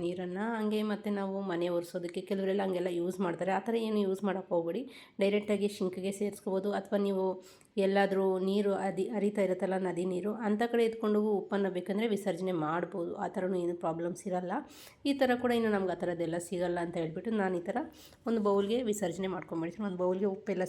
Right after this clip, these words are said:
ಸೇರಿಸ್ಬಿಟ್ಟು ಅದನ್ನು ಶಿಂಕ್ಗೆ, ಡೈರೆಕ್ಟಾಗಿ ಶಿಂಕ್ಗೆ ಹಾಕ್ಬಿಡ್ತೀನಿ. ನಮ್ಮ ಹಳೆ ಮನೆ ಹತ್ರ ಅಂದರೆ ತೆಂಗ್-, ತೆಂಗಿನ ಮರ ಇತ್ತು, ಎತ್ಕೊಂಡೋಗಿ ಆ ನೀರನ್ನು ತೆಂಗಿನ ಮರಕ್ಕೆ ಹಾಕ್ತಾಯಿದ್ದೆ. ಬೇರೆ ಗಿಡಗಳಿಗೆ ಏನಾದರೂ ಹಾಕಿದ್ರೆ ಗಿಡಗಳೆಲ್ಲ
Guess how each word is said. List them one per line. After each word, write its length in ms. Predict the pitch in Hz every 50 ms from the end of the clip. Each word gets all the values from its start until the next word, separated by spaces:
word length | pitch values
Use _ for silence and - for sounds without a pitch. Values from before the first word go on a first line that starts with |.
| 185
ಸೇರಿಸ್ಬಿಟ್ಟು 500 | 214 180 165 - - - 175 170 - 311 359 - - - - - - _ -
ಅದನ್ನು 320 | 226 196 202 202 214 262 349 359 - -
ಶಿಂಕ್ಗೆ, 400 | - - 262 240 240 240 226 196 190 185
ಡೈರೆಕ್ಟಾಗಿ 400 | 180 180 175 175 196 180 180 -
ಶಿಂಕ್ಗೆ 220 | - 196 190 196 185
ಹಾಕ್ಬಿಡ್ತೀನಿ. 460 | 165 160 - 190 175 - 196 220 262 294 302 269 240
ನಮ್ಮ 160 | 233 233 226 220 214 202
ಹಳೆ 200 | 202 202 202 208
ಮನೆ 220 | 226 226 214 202 190
ಹತ್ರ 140 | 190 - 202 185 175
ಅಂದರೆ 180 | 175 175 190 180 180 190
ತೆಂಗ್-, 220 | 180 185 185 185 -
ತೆಂಗಿನ 280 | - 196 185 185 185 185 180
ಮರ 100 | 175 196 190 185
ಇತ್ತು, 200 | 180 - - 277 349 349 - - - - _ - - 247
ಎತ್ಕೊಂಡೋಗಿ 440 | 254 - 254 254 247 247 247 254
ಆ 100 | 247 240
ನೀರನ್ನು 380 | 214 208 208 208 208 208 208 202 208
ತೆಂಗಿನ 240 | 202 180 185 196 202
ಮರಕ್ಕೆ 300 | 196 185 180 185 - - 208 202
ಹಾಕ್ತಾಯಿದ್ದೆ. 420 | 196 190 - - 190 175 170 180 175 175
ಬೇರೆ 180 | 185 185 185 190
ಗಿಡಗಳಿಗೆ 420 | 185 190 185 180 180 196 190 185 180
ಏನಾದರೂ 260 | 175 170 165 170 185 175
ಹಾಕಿದ್ರೆ 280 | 170 - - 180 190 196 190 175
ಗಿಡಗಳೆಲ್ಲ 420 | 170 185 180 180 180 170 160 170